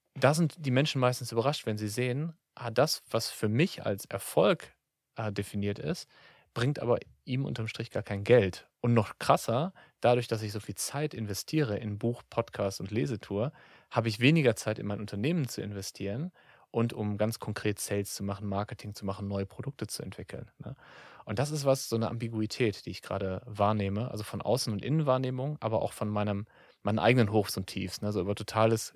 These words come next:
Glück, dass das Buch draußen ist, zu auf dem Konto gucken und denken so, „Ah, <laughs> okay, irgendwas brauche ich doch schon noch, um, äh, mir den nächsten Urlaub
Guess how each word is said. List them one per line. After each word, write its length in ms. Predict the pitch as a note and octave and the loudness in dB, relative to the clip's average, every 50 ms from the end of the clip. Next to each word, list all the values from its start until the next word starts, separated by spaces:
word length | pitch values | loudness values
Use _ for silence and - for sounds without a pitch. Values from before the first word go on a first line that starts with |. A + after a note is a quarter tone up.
| _ _ _ | _ _ _
Glück, 320 | - A#2 D3 - - - _ _ - _ _ | 0 2 2 0 -2 -14 _ _ -20 _ _
dass 140 | - G#2+ - | -12 -8 -8
das 120 | - - | -8 -8
Buch 240 | - - B2 B2+ - | -2 -2 -2 -2 -2
draußen 380 | - - - C3+ C#3 - D3 | -4 -4 -4 -4 -4 -6 -4
ist, 260 | D3 D#3 D#3+ - - _ _ _ _ _ _ _ _ _ _ | -4 -4 -6 -6 -12 _ _ _ _ _ _ _ _ _ _
zu 400 | - - - B2 A#2+ B2 B2+ - | -10 -4 -2 0 0 2 0 0
auf 160 | - - - | -2 -4 -6
dem 80 | - - | -8 2
Konto 280 | - B2 C3+ - - | 4 4 4 4 -2
gucken 300 | - - C3+ C3+ - A#2+ | -4 -4 -2 -2 0 0
und 160 | A2 A2 A#2 | 0 2 2
denken 240 | - A2 A#2 A2+ A2+ | 4 2 2 0 0
so, 120 | A2 A2 A2 - - _ _ | 0 -2 -2 -2 -6 _ _
„Ah, 220 | - D3 D#3+ D#3+ - - - _ _ _ _ | 6 6 6 6 4 -6 -14 _ _ _ _
<laughs> 320 | - - - - - A#2 C#3 | -16 -14 -14 -10 -4 -4 -4
okay, 380 | C3+ - - - D3 C3+ - - - - - - - - - - | -2 -2 4 4 4 4 4 0 -6 -8 -8 -12 -12 -14 2 10
irgendwas 440 | C3 C#3 D#3 E3 D3+ D3+ D3 - | 10 12 12 12 10 10 8 8
brauche 260 | - C3+ C3 C3+ C3 C3+ | 6 8 8 8 8 6
ich 100 | - - | 2 4
doch 220 | - C#3 - - | 4 4 4 2
schon 200 | - - A2+ G#2+ | -2 -2 0 2
noch, 220 | G#2 G#2+ G#2+ - | 2 0 0 -2
um, 320 | - A2 G#2+ G#2 G#2 G#2+ G#2+ | -6 -4 -4 -2 -2 -2 -2
äh, 380 | A2 G#2+ G#2 G#2 G2+ G2+ G2+ - - _ - - - - - - - - - - _ _ - | -2 0 0 2 2 0 0 -4 -8 _ -20 -20 -20 -20 -20 -20 -20 -20 -20 -20 _ _ -2
mir 60 | G#2+ | 2
den 140 | G#2+ G#2 G2+ | 4 4 4
nächsten 240 | G2+ G2 - - | 4 2 0 -4
Urlaub 320 | A#2+ G#2 G#2+ G#2 G2 G2 | -2 2 6 6 6 4